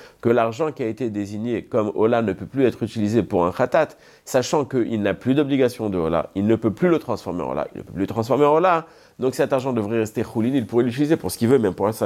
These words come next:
pour aller s'acheter des bonbons s'il veut. Et la maït lach lememar. Donc forcément, tu comprends qu'il y a une erreur dans l'énoncé de la braïta.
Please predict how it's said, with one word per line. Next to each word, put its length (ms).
pour 120
aller 80
s'acheter 260
des 80
bonbons 240
s'il 200
veut. 160
Et 80
la 120
maït 220
lach 160
lememar. 360
Donc 180
forcément, 720
tu 140
comprends 260
qu'il 120
y 20
a 40
une 80
erreur 240
dans 120
l'énoncé 320
de 60
la 40
braïta. 300